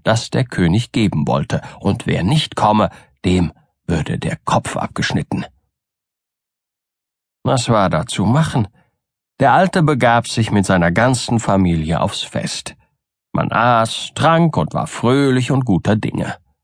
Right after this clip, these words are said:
Am Ende des Schmauses teilte die Prinzessin eigenhändig Honigwasser aus.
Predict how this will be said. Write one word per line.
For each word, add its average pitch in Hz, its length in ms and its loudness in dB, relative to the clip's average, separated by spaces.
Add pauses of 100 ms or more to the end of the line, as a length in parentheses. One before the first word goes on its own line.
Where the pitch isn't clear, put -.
(1080)
Am 101 460 2
Ende 104 420 4
des 151 160 2
Schmauses 92 880 0
teilte 160 420 0
die 147 140 0
Prinzessin 151 720 -2
eigenhändig 139 960 2
Honigwasser - 1080 -2
aus. - 300 -6